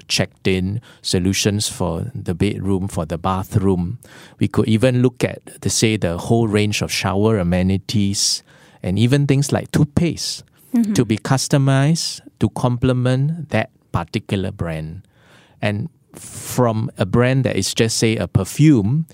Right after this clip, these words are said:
Speaker 2: Mm-hmm.
Speaker 1: you can then create maybe twenty to thirty or even more categories of products to make them very relevant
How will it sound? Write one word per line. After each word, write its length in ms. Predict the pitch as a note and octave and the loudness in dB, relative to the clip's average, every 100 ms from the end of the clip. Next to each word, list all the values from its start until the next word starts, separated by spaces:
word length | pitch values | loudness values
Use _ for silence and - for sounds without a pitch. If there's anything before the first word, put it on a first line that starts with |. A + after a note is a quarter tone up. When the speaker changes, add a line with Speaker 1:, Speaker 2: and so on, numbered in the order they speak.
| - B3 | -6 -2
Speaker 2:
Mm-hmm. 180 | A3 | 2
Speaker 1:
you 100 | C3 | 2
can 220 | G#2 A2+ G#2+ | 4 2 2
then 220 | C#3 E3+ | 2 0
create 560 | - A2+ A#2+ D3+ - | -2 0 2 0 0
maybe 240 | B2 A#2+ D#3 | -2 0 0
twenty 340 | - B2 D3+ | 2 4 2
to 140 | D#3+ G2+ | 2 0
thirty 460 | - A2 - C#3 | 0 0 2 0
or 120 | G#2+ | 2
even 320 | A2+ C3+ D3+ D3 | 2 4 4 4
more 400 | C3+ C#3 D#3 E3+ | 4 4 2 0
categories 640 | D#3+ - B2 A2+ A#2 C3+ - | -2 0 2 4 4 2 0
of 120 | - | 0
products 760 | - G2 A#2 F#2+ D#3+ - - - - - - - | -2 0 -2 -2 -4 -6 -12 -14 -20 -20 -20 0
to 100 | C#3 | 4
make 280 | B2+ F#3 D#3 | 4 2 2
them 220 | C#3 C#3 | 0 2
very 340 | A#2+ A#2+ C#3+ | 2 4 4
relevant 840 | C3 F#2+ F2+ F2+ F2+ F#2 F2 C3+ | 4 2 0 -2 0 0 0 0